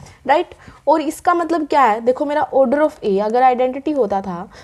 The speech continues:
तो क्या होता था वहाँ पे, A की पावर एन, अगर मेरा order of A आइडेंटिटी होता था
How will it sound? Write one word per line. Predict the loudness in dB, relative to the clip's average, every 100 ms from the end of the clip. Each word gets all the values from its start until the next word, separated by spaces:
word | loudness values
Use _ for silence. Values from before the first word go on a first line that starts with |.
| _
तो | -2
क्या | 0 2 2
होता | 2 0 0
था | -2
वहाँ | -4 -2
पे, | -2
A | -2 -2 -4 -4
की | -6
पावर | -2 -2 -2 0 -2 -4 -20 -20 -20 -20 _ _ _ _ -10 0
एन, | 2 2 -6 -16 _ -20 _ -20 -20 -20 -20 -12 -2
अगर | 0 2 0
मेरा | 2 2 4
order | 2 4 2
of | 0 -2 _ _
A | -2 0 0 0 -6 _ _ _ 0
आइडेंटिटी | 2 2 -2 -4 -2 0
होता | 2 -2 -4 2 2 2
था | -6 -8 -8 -10